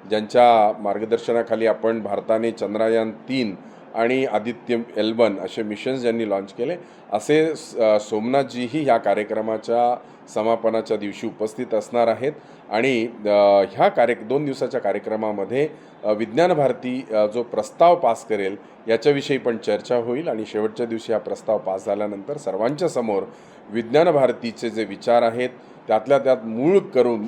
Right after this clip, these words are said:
वि-, विशेष म्हणजे स्वदेशी विज्ञान आणि आधुनिक विज्ञान यांची जडण-, अ, यांची, अ, विकास, विकास,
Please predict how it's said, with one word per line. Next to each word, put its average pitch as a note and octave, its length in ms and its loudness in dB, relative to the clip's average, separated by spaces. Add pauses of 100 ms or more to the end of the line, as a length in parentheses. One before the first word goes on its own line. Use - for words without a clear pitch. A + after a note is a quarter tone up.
(100)
वि-, A#2+ 260 -4 (100)
विशेष E3+ 400 0
म्हणजे G#2+ 320 -4
स्वदेशी D3+ 520 0
विज्ञान A2+ 520 0 (440)
आणि C#3+ 260 4
आधुनिक C#3+ 480 -2
विज्ञान G2+ 480 -4
यांची D3 520 -2
जडण-, C3 640 2
अ, G#2+ 180 6 (160)
यांची, A#2 520 -2
अ, A2 240 4 (580)
विकास, F#3 400 2 (280)
विकास, D3 380 4